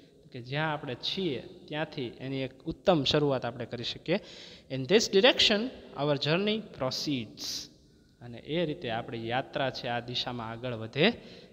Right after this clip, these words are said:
છે. So, the very good thought of some well-known person is that a journey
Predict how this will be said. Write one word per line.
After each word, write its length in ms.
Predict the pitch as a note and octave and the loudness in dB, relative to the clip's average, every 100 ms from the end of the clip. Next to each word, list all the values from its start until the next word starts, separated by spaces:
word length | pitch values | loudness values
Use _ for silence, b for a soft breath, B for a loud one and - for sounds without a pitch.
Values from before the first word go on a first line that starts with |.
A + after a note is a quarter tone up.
| - - | -16 -2
છે. 320 | - - - - - - _ _ | -2 -2 -16 -20 -20 -20 _ _
So, 340 | - - - A#2 A2+ - _ - A#2+ | -14 -14 -12 -14 -16 -18 _ -20 -16
the 360 | A#2+ A2+ A2 | -10 -8 -2
very 280 | C3+ D#3+ C3+ - - - - - | 0 0 -4 -10 -20 -20 -20 4
good 200 | G#3 G#3 | 4 4
thought 520 | - - D#3 B2 - - B B B - | -6 4 4 4 -4 -10 B B B -4
of 180 | B2+ A#2+ - - _ _ - | -4 -2 -6 -12 _ _ -8
some 200 | B2 B2 | -4 2
well-known 400 | E3 F3+ D#3+ - | 2 4 0 4
person 440 | E3 - C#3+ A#2 | 4 4 0 0
is 180 | C3+ C3 - | 0 0 0
that 180 | B2+ A#2+ - B B B - | 2 2 0 B B B -12
a 60 | - - | 0 6
journey 440 | D#3 F#3+ F3+ B2+ | 8 8 6 2